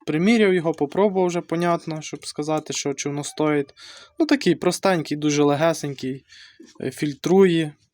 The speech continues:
е, такі фільтри на ньому. В комплекті ще є багато цих фільтрів.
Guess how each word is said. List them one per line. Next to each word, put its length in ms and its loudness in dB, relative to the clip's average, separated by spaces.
е, 300 -4
такі 240 -6
фільтри 540 -2
на 100 -4
ньому. 380 -2
В 80 -14
комплекті 640 0
ще 640 0
є 300 2
багато 400 0
цих 220 -6
фільтрів. 640 -2